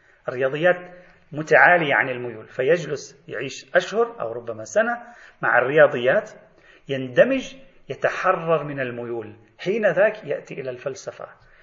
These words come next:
حينئذ سيفكر بطريقة تجريدية. إذا تحرر من الميول سيصبح قوة الذهن عنده أنشط." وهذه نفس فكرة الحدس التي يطرحها، ستصبح قوة الذهن عنده أنشط. إذن أول إضافة طرحها:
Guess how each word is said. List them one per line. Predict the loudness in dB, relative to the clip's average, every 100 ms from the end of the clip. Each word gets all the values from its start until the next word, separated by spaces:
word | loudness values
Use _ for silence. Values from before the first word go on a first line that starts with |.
| _
حينئذ | -6 -2 -2
سيفكر | -2 -4 -2 -4 -2 -2 -2
بطريقة | -2 -4 -6
تجريدية. | -8 -8 -10 -8 -8 -6 -8 -10 -20 -20 -8 0
إذا | 2
تحرر | 4 6 6 6 6
من | 4
الميول | 4 4 0 0 0
سيصبح | -2 -4 -4 -6 -12
قوة | -8 0 0 0
الذهن | -6 -4 -4
عنده | -4 -4 -2 -2
أنشط." | -4 -8 -10 -12 -20 -20 _ _ _ -10
وهذه | -8 -8
نفس | -10 -10
فكرة | -6 -6 -4
الحدس | -4 -6 -8
التي | -10 -6
يطرحها، | -6 -6 -10 -16 -20 _ _
ستصبح | -14 -10 -8 -6
قوة | -6 2 2 2
الذهن | -2 -6 -6
عنده | -8 -6 -4 -6 -8
أنشط. | -8 -10 -12 -4
إذن | 0 4
أول | 8 8 8
إضافة | 6 8 8 8
طرحها: | 6 6 6 4 4 -2